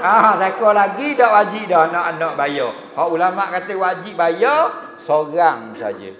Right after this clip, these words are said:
Okey? Ha, jadi nak ke apa? Dak betul sangat ni lah. Soal isteri dia kata lima puluh, dak dia manja dah. Biasanya tujuh puluh lima, lapan puluh.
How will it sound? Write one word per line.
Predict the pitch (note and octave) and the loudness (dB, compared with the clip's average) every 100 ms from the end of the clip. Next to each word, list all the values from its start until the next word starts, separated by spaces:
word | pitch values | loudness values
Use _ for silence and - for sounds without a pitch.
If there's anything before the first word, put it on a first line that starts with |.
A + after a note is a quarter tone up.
| - - F3 | -20 -20 0
Okey? | A#3 B3+ - - - | 2 2 -4 -16 -14
Ha, | G3 A3 | -12 -8
jadi | D#3+ F#3+ | -8 -4
nak | F3+ E3 D#3+ | -6 -4 -6
ke | |
apa? | D3 D#3 G3+ A3 - - - - | -2 2 2 0 -10 -20 -20 -2
Dak | E3+ E3+ | -2 -2
betul | - G3 | -6 -4
sangat | E3 F3+ F#3+ G3 D#3 | -2 -4 -4 -8 -8
ni | C#3+ | -6
lah. | C#3+ A#2+ | -6 -2
Soal | D#3+ E3 E3 | 2 2 0
isteri | - D#3+ D#3+ | -14 -12 -10
dia | D3 C#3 | -6 -6
kata | C3+ D#3+ E3+ | -2 -2 -2
lima | D3 D3+ D3+ | -4 -6 -10
puluh, | C3 C#3+ C3+ F3+ F3 | -10 -8 0 0 0
dak | C#3+ | -6
dia | C#3 C#3 | -8 -10
manja | A#2+ B2+ B2+ A#2+ A2+ | -10 -12 -10 -10 -10
dah. | A2 - - _ | -12 -14 -20 _
Biasanya | B2 B2 - A#2 C3+ D3 | -6 -6 -6 -12 -10 -12
tujuh | D3 B2+ C3 | -12 -12 -12
puluh | A#2+ B2 A#2+ | -12 -10 -10
lima, | A#2+ A#2 C#3+ B2+ | -10 -14 -12 -10
lapan | B2 A#2 G#2 G#2 | -10 -12 -14 -12
puluh. | A2+ C3 B2+ A#2 - | -10 -8 -8 -10 -16